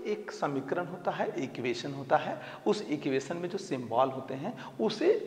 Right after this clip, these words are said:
questions में बदल दिया जाता है। देखिए क्या कहता है, plus का अर्थ है divide, ये मानता है, question है। माइनस का अर्थ है मल्टीप्लाई, डिवाइड का अर्थ है माइनस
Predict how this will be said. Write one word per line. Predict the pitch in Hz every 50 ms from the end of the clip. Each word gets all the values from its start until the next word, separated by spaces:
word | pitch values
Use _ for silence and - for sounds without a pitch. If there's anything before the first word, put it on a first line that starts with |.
| -
questions | - 180 165 - - 185 170 175 -
में | 226 220 160
बदल | 151 135 135 117 110
दिया | - 123 120 117
जाता | - - - - - - 127
है। | 120 123 - - - - - -
देखिए | 247 233 233
क्या | 240 - -
कहता | - - - - 135 127 127
है, | 131 - - - - -
plus | - 214 220 226 226 -
का | - - 220
अर्थ | - - 147 127 - - 156
है | 156
divide, | 135 135 120 113 110 120 113 113 - - - - - - -
ये | 285 349 349
मानता | - - 185 247 320 - 277 220
है, | 147 143 147
question | - 220 220 220 - 277 123
है। | 113 110 - - - - - - - - - - - - - - - - - - - - -
माइनस | 165 151 151 156 165 175 185 208 226 220 - -
का | 208 185
अर्थ | 170 - - -
है | 214 220
मल्टीप्लाई, | 175 139 127 123 - - 156 - - 170 156 175 226 - - - - - - - - - - 131 117
डिवाइड | 165 175 175 151 165 196 240 240 - -
का | 233 202 - -
अर्थ | - 143 151 - -
है | 170 185
माइनस | 165 135 127 131 127 127 160 196 214 - -